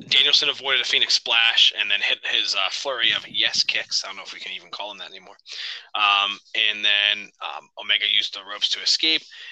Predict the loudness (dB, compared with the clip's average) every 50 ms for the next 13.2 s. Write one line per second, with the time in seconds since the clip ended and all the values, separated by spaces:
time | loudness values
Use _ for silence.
0 | -10 -2 2 2 2 4 2 0 -2 -2 _ _ -4 -2 0 0 0 0 0 -2
1 | -2 -2 -2 -2 2 2 2 0 0 -2 -2 -4 -4 -4 -6 -6 -6 -8 _ _
2 | -14 -10 -10 -10 -8 -10 -10 -10 -6 -4 -4 -4 -6 _ _ -10 -8 -8 -8 -10
3 | -14 -18 _ _ _ _ _ 2 2 2 2 0 -2 -2 0 2 4 4 2 2
4 | 0 0 0 0 2 2 2 0 0 0 -2 -4 -6 -4 -2 2 2 4 4 4
5 | 2 2 2 0 -2 -4 -6 -4 -4 -4 -4 -4 -4 -4 0 2 2 2 2 0
6 | -2 -2 -2 -2 -4 -4 -4 -8 -10 -6 -6 -2 0 0 0 0 0 -4 _ -16
7 | -14 -12 -10 -10 -10 -12 _ -6 -4 -4 -4 -2 -2 0 2 2 4 2 2 0
8 | -4 -6 -2 0 2 2 4 2 2 0 0 -4 _ _ -8 -6 -4 -2 -2 -2
9 | -2 -2 0 2 2 4 2 2 -2 -6 _ _ _ _ _ -16 -10 -8 -8 -6
10 | -6 -6 -6 -6 -4 -4 -6 -6 -6 -10 _ _ -4 -4 -4 -2 -2 -4 -4 -4
11 | -4 -4 -4 -4 -4 -6 -12 -12 -14 -16 -14 -12 -12 -12 -12 -12 -14 -12 -12 -12
12 | -12 -14 -16 _ _ _ -20 -18 -18 -18 _ -2 0 0 0 0 0 0 0 2
13 | 2 2 0 0